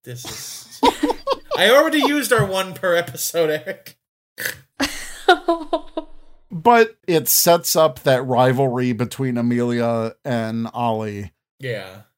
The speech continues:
Speaker 3: 'Cause Ollie teaches Zato that. I think Ollie is a huge nerd. I thought that was hilarious.
Speaker 1: I, I love the
Speaker 2: Mm-hmm.
Speaker 1: bit in the dialogue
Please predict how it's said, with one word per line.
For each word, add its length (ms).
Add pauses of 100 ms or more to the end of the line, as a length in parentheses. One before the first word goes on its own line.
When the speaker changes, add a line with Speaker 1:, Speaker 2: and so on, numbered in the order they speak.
Speaker 3:
'Cause 180
Ollie 460
teaches 580
Zato 480
that. 340 (580)
I 120
think 300
Ollie 300
is 160
a 40
huge 520
nerd. 460
I 120
thought 280
that 120
was 160
hilarious. 720
Speaker 1:
I, 80
I 40
love 420
the 100
Speaker 2:
Mm-hmm. 120
Speaker 1:
bit 280
in 80
the 80
dialogue 640